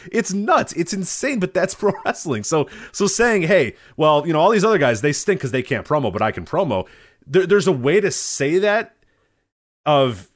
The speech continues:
that doesn't also take everybody else down with you. And that, that's sort of the way to,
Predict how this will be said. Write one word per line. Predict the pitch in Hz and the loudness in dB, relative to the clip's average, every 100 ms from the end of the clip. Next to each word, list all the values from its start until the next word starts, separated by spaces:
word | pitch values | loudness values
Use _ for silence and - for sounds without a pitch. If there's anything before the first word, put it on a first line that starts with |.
| _ _ | _ _
that | 143 139 143 | -6 -4 0
doesn't | 175 165 151 139 | 0 0 0 -2
also | 139 135 - | -2 0 -2
take | 120 - 135 | -6 -4 -4
everybody | 131 113 104 | -4 -4 -4
else | 101 90 | -4 -4
down | - 85 80 | -6 -6 -4
with | 87 92 85 | -6 -6 -10
you. | 73 | -10
And | 90 | -4
that, | 120 127 | -2 0
that's | 127 - | -2 -2
sort | 123 | -4
of | |
the | 98 | -4
way | 98 92 | -6 -4
to, | - | -4